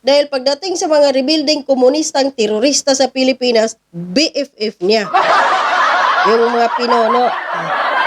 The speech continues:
O si B P Sara, pagpalagay hindi lang kay Duterte,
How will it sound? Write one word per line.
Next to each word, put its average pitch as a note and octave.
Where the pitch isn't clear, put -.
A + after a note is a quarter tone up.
O A3+
si C#4+
B D#4+
P D#4
Sara, G#3+
pagpalagay D#4
hindi E4
lang D#4+
kay D4
Duterte, C#4+